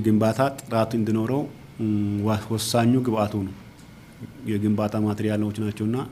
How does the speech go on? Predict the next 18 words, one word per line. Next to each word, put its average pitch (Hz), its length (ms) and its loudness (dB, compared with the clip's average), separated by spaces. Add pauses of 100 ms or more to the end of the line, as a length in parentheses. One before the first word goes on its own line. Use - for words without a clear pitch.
(220)
ይህ 139 160 2
ግንባታ 120 460 4
ማቴሪያል 117 420 0 (200)
በተገቢው 117 560 2 (200)
ጥራቱ 110 320 0
ያልተጠበቀ 104 500 -2
ከሆነ፣ 113 240 -2 (760)
እ፣ 107 100 -2 (1300)
ግንባታ 107 420 2 (720)
ጥራት 110 300 -2
አይኖረውም፣ 110 500 0 (680)
እድሜም 113 360 0
ዘለቀታም 104 540 0
ስለማይኖረው 107 680 2
በዚህ 110 320 2
ላይ 107 160 2
ትኩረት 104 340 -4
አድርጎ 101 200 -4